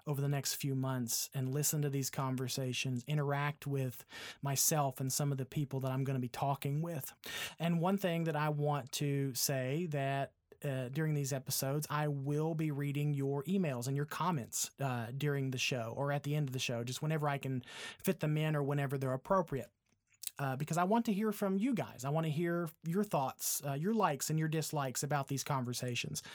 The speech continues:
I want this to be a very open discussion,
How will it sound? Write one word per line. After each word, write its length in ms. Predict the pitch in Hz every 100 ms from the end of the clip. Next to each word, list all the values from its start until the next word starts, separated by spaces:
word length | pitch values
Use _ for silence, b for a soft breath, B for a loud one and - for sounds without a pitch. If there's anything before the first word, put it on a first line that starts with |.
| B B B -
I 100 | 147
want 240 | 156 165
this 160 | 165 156
to 100 | -
be 120 | 151
a 100 | 139
very 380 | 135 156 165 160 -
open 380 | 165 165 160 160
discussion, 760 | 139 - - 160 - 131 117